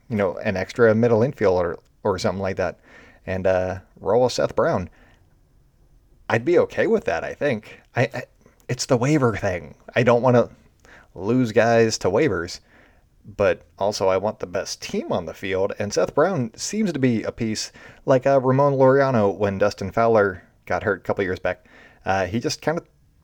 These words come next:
took the spot, and I feel like that might be what Seth Brown's trying to prove right now. He's like, "Hey, no, I'm gonna play left field for this team. Just watch." And, uh, we'll see how that goes. As for Monday's game, uh,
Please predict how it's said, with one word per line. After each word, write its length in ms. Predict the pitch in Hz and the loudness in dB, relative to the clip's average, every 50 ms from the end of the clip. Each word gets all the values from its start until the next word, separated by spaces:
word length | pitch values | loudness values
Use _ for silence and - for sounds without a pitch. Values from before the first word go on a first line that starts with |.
| _ _ - | _ _ -6
took 220 | - 113 - - | -6 -6 -6 -4
the 80 | - 151 | -6 -8
spot, 460 | - - - 156 196 175 - - _ _ _ - | -6 -6 -4 -2 -2 -2 -2 -6 _ _ _ -4
and 140 | - 107 101 | -2 0 2
I 100 | 107 110 | 0 0
feel 300 | - - - - 131 135 | -2 -4 -2 2 2 4
like 160 | 131 131 120 | 4 2 2
that 200 | - 110 117 117 | 2 0 0 0
might 300 | 127 110 107 120 127 _ | 0 0 0 -2 -2 _
be 220 | - 127 123 127 127 | -4 -2 -2 -2 -2
what 320 | 120 110 117 117 - - | 0 2 2 0 0 -4
Seth 220 | - - 131 127 - | -4 -2 -2 0 2
Brown's 280 | 127 120 131 139 131 | 2 2 2 0 -4
trying 200 | - - 135 139 | 0 0 0 0
to 60 | 139 | 2
prove 220 | 117 151 175 160 110 | 0 0 0 2 2
right 160 | 98 87 98 | 2 2 2
now. 200 | 101 98 98 101 | 0 0 0 0
He's 120 | 107 98 | 0 0
like, 140 | 98 101 101 | 0 0 0
"Hey, 200 | 107 131 156 131 | 2 2 2 2
no, 180 | 107 127 139 110 | 4 4 2 2
I'm 100 | 90 95 | 2 0
gonna 140 | - 143 135 | 0 0 2
play 160 | - 139 127 | 4 4 4
left 180 | 117 127 - | 4 2 0
field 220 | - 147 135 110 - | 2 2 2 2 0
for 80 | - | -2
this 160 | 95 - - - | -6 -6 -6 -4
team. 240 | - 156 113 87 - - _ - - - - _ _ _ _ - 95 | -4 -4 -6 -6 -10 -18 _ -20 -20 -20 -20 _ _ _ _ -20 -20
Just 380 | 85 98 92 101 104 - - | -12 -6 -4 -4 -2 -2 -4
watch." 520 | - 101 113 131 101 - - - - - - _ _ - - - _ _ _ - | 0 2 2 2 2 0 -4 -12 -12 -14 -14 _ _ -20 -20 -20 _ _ _ -10
And, 240 | - 110 104 101 101 | -6 -4 -4 -2 -2
uh, 340 | 107 107 110 113 113 113 110 - _ _ - | -2 -2 -2 -2 -4 -4 -6 -10 _ _ -6
we'll 140 | - 120 | -4 -2
see 140 | 120 - 160 | -2 0 0
how 120 | 151 131 123 | 2 2 2
that 200 | 120 135 170 - | 2 2 0 -2
goes. 360 | - 76 76 85 98 - - _ _ _ _ _ _ _ _ _ _ _ _ _ _ - | -4 -4 -4 -4 -10 -12 -14 _ _ _ _ _ _ _ _ _ _ _ _ _ _ -8
As 180 | - - - | -8 -8 -4
for 220 | - - 123 107 98 | 0 2 2 4 4
Monday's 440 | 107 127 147 160 156 156 151 131 | 2 2 2 2 2 2 2 0
game, 380 | - 156 147 143 147 143 131 117 - | 0 0 0 0 0 -2 -4 -6 -4
uh, 340 | - 110 104 98 95 92 87 | -2 -2 0 0 0 -2 -6